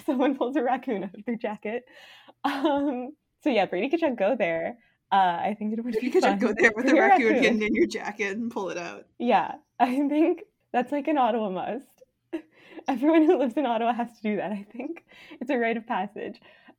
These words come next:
Speaker 1: Um, yeah, I think that that would be a fun Ottawa activity <laughs> for him.
Speaker 2: And the last Ottawa activity that we're gonna suggest for Brady Tkachuk, and by the way, this is only for Brady Tkachuk. Alex DeBrincat, do not try these until you've signed an extension. But Brady,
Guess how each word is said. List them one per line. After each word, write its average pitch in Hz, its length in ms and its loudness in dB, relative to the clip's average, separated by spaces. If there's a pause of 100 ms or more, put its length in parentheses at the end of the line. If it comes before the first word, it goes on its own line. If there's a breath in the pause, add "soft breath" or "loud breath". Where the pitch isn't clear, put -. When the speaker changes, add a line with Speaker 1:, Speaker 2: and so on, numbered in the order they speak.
(100)
Speaker 1:
Um, 262 840 -2 (140)
yeah, 240 380 4
I 262 60 2
think 277 160 -2
that 294 100 -4
that 226 260 -2
would 214 140 -4
be 214 100 -4
a 233 40 -4
fun 220 200 -8
Ottawa 160 300 -4
activity 196 480 -10
<laughs> - 60 -20
for 214 120 -2
him. 247 200 -6 (280)
Speaker 2:
And 226 160 -4
the 214 260 -2
last 196 420 -4
Ottawa 220 380 -2
activity 208 500 -4
that 175 100 -6
we're 208 100 -4
gonna 202 160 -4
suggest 196 480 -8
for 208 100 -4
Brady 180 260 -4
Tkachuk, 180 320 -6
and 196 100 -8
by 240 160 2
the 269 80 -6
way, 190 280 -2 (140 loud breath)
this 262 160 -2
is 339 180 -2 (100)
only 247 240 2
for 285 140 -2
Brady 226 260 -2
Tkachuk. 220 420 -6
Alex 196 320 0
DeBrincat, 240 580 -2
do 190 180 -4
not 170 500 0
try 302 280 4
these 226 220 0
until 196 240 -2
you've 196 140 -4
signed 185 320 -2
an 220 80 0
extension. 233 720 -2 (320 soft breath)
But 175 200 -2
Brady, 247 480 0